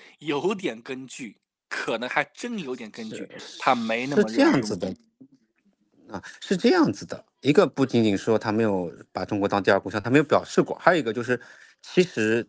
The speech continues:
Speaker 2: 在当年十一岁确定他可能会有中毒症的风险，踢不了球的时候，他后来为此付出的努力，俱乐部巴萨高层做出的贡献，其实我们是不知道的。但是呢，我因为至少了解一点，就是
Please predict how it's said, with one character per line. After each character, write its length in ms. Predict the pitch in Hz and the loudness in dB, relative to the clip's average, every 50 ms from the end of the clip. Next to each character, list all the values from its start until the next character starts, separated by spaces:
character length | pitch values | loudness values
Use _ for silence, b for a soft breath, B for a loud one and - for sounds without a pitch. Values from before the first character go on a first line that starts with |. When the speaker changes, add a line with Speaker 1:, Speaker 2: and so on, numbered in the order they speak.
| _ _ _ _ _ _ _ | _ _ _ _ _ _ _
Speaker 2:
在 240 | - 147 135 127 123 | 4 6 6 6 4
当 260 | - - 139 143 147 | 4 4 4 4 4
年 140 | 143 135 127 | 4 0 -2
十 160 | - - 123 | -2 0 0
一 80 | 131 135 | 0 2
岁 160 | - 147 131 | 2 2 0
确 180 | - - 160 | 2 2 0
定 140 | 147 143 135 | 0 0 0
他 100 | - 143 | -2 -2
可 120 | - - 117 | -4 -4 -4
能 100 | 127 123 | -2 0
会 100 | 156 139 | 0 0
有 120 | 123 117 | 0 0
中 320 | - _ - - 185 170 | -4 _ -2 0 0 2
毒 120 | 156 160 170 | 2 0 0
症 160 | 170 175 156 | 0 0 0
的 60 | 147 | 0
风 220 | 143 - 175 180 165 | -2 -2 -2 -2 -2
险， 200 | - - 104 98 | -4 -6 -8 -8
踢 140 | - - | -8 -6
不 60 | 160 151 | -2 -2
了 100 | 117 110 | -2 -2
球 140 | - 139 | -2 -6
的 60 | 135 127 | -6 -4
时 100 | - 127 | -4 -6
候， 100 | 120 - - | -6 -6 -8
他 100 | - 170 | -10 -6
后 140 | - 170 147 | -4 -2 0
来 80 | 143 | 0
为 180 | 147 160 160 147 | 0 0 -2 -2
此 180 | 151 - 117 | -4 -6 -12
付 160 | 101 - - 143 | -12 -10 -12 -14
出 140 | - - 156 | -10 -6 -6
的 20 | 147 | -4
努 300 | 139 123 101 82 - 101 | -4 -4 -6 -8 -10 -10
力， 180 | 113 123 104 95 _ | -10 -10 -10 -10 _
俱 120 | - 156 | -8 -6
乐 160 | 143 139 131 | -4 -2 -4
部 160 | 131 - 131 113 | -4 -6 -10 -10
巴 400 | - 131 131 143 151 147 147 147 | -6 -6 -4 -4 -4 -6 -8 -10
萨 220 | - - 139 117 | -8 -8 -8 -6
高 180 | - 143 147 147 | -4 -6 -6 -6
层 240 | - - 104 113 - B B B B B | -8 -12 -14 -14 -16 B B B B B
做 160 | B - 147 139 | B 0 0 0
出 140 | - 143 | 0 -2
的 120 | 135 127 123 - _ - | -2 -2 -2 -4 _ -4
贡 180 | - 170 117 | -4 -2 -2
献， 300 | 98 - - 104 - - B B B B B B B B | -4 -6 -8 -10 -10 -10 B B B B B B B B
其 120 | - 156 | -4 0
实 100 | 151 151 | 2 4
我 180 | 139 113 107 101 | 4 4 4 2
们 180 | 95 98 113 | 2 0 -2
是 100 | 117 - | -4 -4
不 120 | 147 147 143 | -2 2 4
知 100 | 143 139 | 6 6
道 220 | 139 131 110 92 | 6 4 4 2
的。 200 | 80 71 53 - - - _ _ | -2 -6 -12 -16 -20 -20 _ _
但 120 | - 131 127 | 0 0 0
是 120 | 131 131 | 2 2
呢， 80 | 127 113 | 2 2
我 200 | 107 101 104 117 | 2 0 0 0
因 80 | 147 | 2
为 220 | 165 165 156 - - _ _ | 2 2 2 0 -2 _ _
至 100 | - 185 | -8 -6
少 220 | 170 - 160 131 113 | 0 2 4 4 4
了 200 | 104 110 113 151 | 4 4 4 4
解 220 | 170 - 120 107 | 4 2 0 0
一 80 | 117 107 | 0 0
点， 180 | 110 101 82 90 | -4 -6 -8 -8
就 100 | - 127 | -10 -8
是 180 | - 120 107 | -6 -8 -8